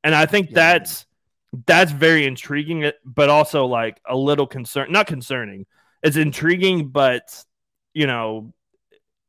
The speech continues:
Speaker 1: while it could go amazing, it could also go south really quickly at the same time.
Speaker 2: Yeah.
Speaker 1: So, like, there, there are multiple outcomes that could happen.
Speaker 2: Yep. I, I, I just, I, I don't know. I guess it,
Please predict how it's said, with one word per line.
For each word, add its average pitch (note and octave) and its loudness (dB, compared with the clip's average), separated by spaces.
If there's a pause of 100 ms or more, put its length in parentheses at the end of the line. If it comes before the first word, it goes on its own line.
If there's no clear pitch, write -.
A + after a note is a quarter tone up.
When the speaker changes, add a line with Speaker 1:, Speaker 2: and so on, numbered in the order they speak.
(220)
Speaker 1:
while D#3+ 4
it D#3+ -2
could D3 -6
go D#3 2
amazing, D3+ 0
it C3+ -2
could D3+ 0
also C#3+ 0
go B2+ -2
south A#2+ -2
really A#2 -8
quickly G#2+ -10
at A2 -12
the A#2 -16
same G#2+ -10
time. G#2+ -10
Speaker 2:
Yeah. G2 -10
Speaker 1:
So, D3+ -6
like, C3 -6
there, D3+ 2 (300)
there E3 6
are D3+ 4
multiple D3 2
outcomes A#2 -2
that A2 -10
could A#2 -12
happen. G#2 -10 (760)
Speaker 2:
Yep. C#3 -16 (500)
I, B2 -16
I, C#3+ -14 (120)
I C3+ -20
just, B2+ -20
I, C3 -20 (400)
I - -20
don't - -20
know. - -20
I - -20
guess G#2 -20
it, A2 -20